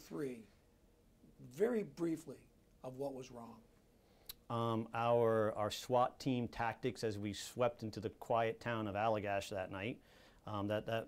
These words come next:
Speaker 2: that wasn't accurate. The
Speaker 1: Well,
Speaker 2: scan-
Speaker 1: let's, let's talk about that. You did,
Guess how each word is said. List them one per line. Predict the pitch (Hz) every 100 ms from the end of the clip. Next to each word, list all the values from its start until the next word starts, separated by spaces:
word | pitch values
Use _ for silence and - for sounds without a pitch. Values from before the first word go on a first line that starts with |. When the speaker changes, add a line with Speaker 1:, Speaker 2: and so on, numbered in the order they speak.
| -
Speaker 2:
that | 113 110
wasn't | 113 113 104 104 - 117
accurate. | 104 - 107 - - - -
The | 113 110
Speaker 1:
Well, |
Speaker 2:
scan- | 95 - - -
Speaker 1:
let's, | 226 233
let's | 214 202
talk | 208 202
about | 185 170
that. | 175 135 - - - - -
You | 185
did, | 185 185